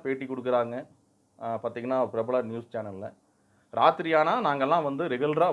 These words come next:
வருவோம், வந்து அப்பதான் மைண்ட் ரிலாக்ஸா இருக்குது, காலையில பரபரப்பா இருக்கிறனால எங்களால சாப்பிட முடியல, அதனால பசங்க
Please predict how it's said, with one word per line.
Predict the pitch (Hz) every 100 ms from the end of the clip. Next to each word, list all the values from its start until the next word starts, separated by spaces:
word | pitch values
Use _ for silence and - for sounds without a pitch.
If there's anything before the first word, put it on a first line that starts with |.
| 127
வருவோம், | 123 117 135 - _ _ _ _ 120
வந்து | 139 165 160 135 113 - _ -
அப்பதான் | - 131 170
மைண்ட் | 135 156 135
ரிலாக்ஸா | 139 165 - 160 131
இருக்குது, | 123 127 131 -
காலையில | 120 143 -
பரபரப்பா | 120 143 143 147
இருக்கிறனால | 135 127 127
எங்களால | 120 139 120
சாப்பிட | 127 135 123
முடியல, | 110 101 110 _ _ _ -
அதனால | 147 175 160
பசங்க | 156 208